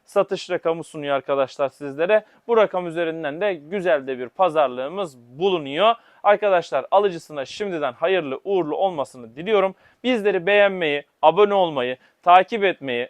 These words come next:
özellikle de bakın geçen gün mesela bir yorum aldık, kötü bir yorumdu, silmedik. Yani yorum silme gibi bir huyumuz yok ama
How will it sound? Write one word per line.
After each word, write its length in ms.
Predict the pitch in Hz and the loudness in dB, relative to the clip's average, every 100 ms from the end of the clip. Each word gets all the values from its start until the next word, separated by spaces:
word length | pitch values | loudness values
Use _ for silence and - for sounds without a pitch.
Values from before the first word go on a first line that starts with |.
| - | -4
özellikle 720 | 202 196 220 233 233 - 170 | -2 4 2 2 -2 0 4
de 220 | 170 175 - | 4 2 0
bakın 240 | 202 208 | -2 -2
geçen 420 | 190 190 185 214 202 | -2 -2 0 -2 -2
gün 100 | 202 | -4
mesela 520 | 196 202 196 196 170 | -4 0 2 2 0
bir 40 | |
yorum 320 | 180 196 214 | 0 2 4
aldık, 380 | 175 151 196 - | 4 2 -2 -6
kötü 300 | 165 147 202 | -12 -8 -6
bir 60 | 170 | -2
yorumdu, 500 | 135 123 123 202 233 _ _ | -2 -4 -2 0 0 _ _
silmedik. 560 | - - 247 185 113 104 _ _ _ | -14 -4 -2 -2 -4 -6 _ _ _
Yani 200 | 180 190 | 0 2
yorum 280 | 185 220 247 | 4 4 4
silme 380 | - 233 226 233 | 0 -6 -2 -2
gibi 260 | 220 220 214 | -2 -6 -4
bir 40 | |
huyumuz 640 | 208 214 208 208 214 165 | -4 -2 -4 -4 -6 0
yok 260 | 208 240 - _ _ - | 4 4 2 _ _ 2
ama 340 | 240 226 | 6 6